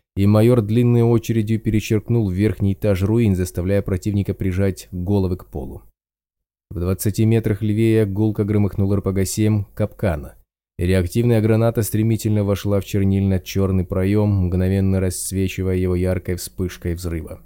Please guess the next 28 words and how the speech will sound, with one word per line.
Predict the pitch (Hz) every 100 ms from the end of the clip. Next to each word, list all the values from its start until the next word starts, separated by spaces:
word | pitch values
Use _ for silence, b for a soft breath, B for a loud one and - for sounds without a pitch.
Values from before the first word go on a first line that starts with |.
| _ _ _ _ _ _ _ _ _ _ _ _ _ -
Наружу | 92 95 123 117
брызнули | 104 120 120 110 110
потоки | - 101 107 -
пыли, | 101 110 87 78
дыма | 80 107 107 87 - B B
и | 92
рыжей | 101 113 104 107
кирпичной | 110 98 101 - 95
крошки, | - 110 107 - 110 - b b -
и | 78
прицельный | 87 87 101 98 95
огонь | 90 101
прекратился. | - 104 107 104 - 76 - - _ _ _ _ _ _
«За | 98 87 90
мной!» — | 107 120 131 101 - -
рявкнул | - 95 92 - 92 90
в | 95
эфир | - 95
Медведь, | 90 90 95 92 -
бросаясь | 82 87 90 - 92 -
вперед | - 90 92 92
по | 95
захламленной | 98 92 92 92 95 92
дороге, | 85 90 95 95 95 - B B B -
и |
группа | 92 107 127 117
рванулась | 110 107 104 101
следом. | - 90 80 71 71